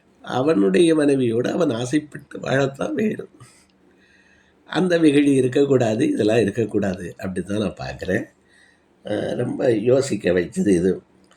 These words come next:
பொய்மையில்லாத ஒழுக்கதை நெறியில் நின்றவரை நிலையான வாழ்வினர் ஆவார் அப்படிங்கிறது மாதிரியும் இதுக்கு ஒரு பொருள் கொள்ளலாம் அப்படின்னு நான் கருதுறேன். அடுத்தது,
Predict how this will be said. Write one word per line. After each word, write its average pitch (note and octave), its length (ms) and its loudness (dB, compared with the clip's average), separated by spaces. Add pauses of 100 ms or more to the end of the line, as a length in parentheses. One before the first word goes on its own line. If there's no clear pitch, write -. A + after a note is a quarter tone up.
(300)
பொய்மையில்லாத C3 800 2
ஒழுக்கதை C#3 580 2 (360)
நெறியில் A#2+ 480 2
நின்றவரை B2+ 560 2 (520)
நிலையான F#3 760 4
வாழ்வினர் C3 680 2 (200)
ஆவார் F#2+ 480 -4 (580)
அப்படிங்கிறது A#2+ 580 0
மாதிரியும் A2 540 0 (520)
இதுக்கு F#3 340 0
ஒரு F#3 180 6
பொருள் A2 300 0
கொள்ளலாம் F#2 560 0
அப்படின்னு F#2 420 -2
நான் G2 300 -4 (520)
கருதுறேன். E3+ 580 -4 (1040)
அடுத்தது, B2 520 2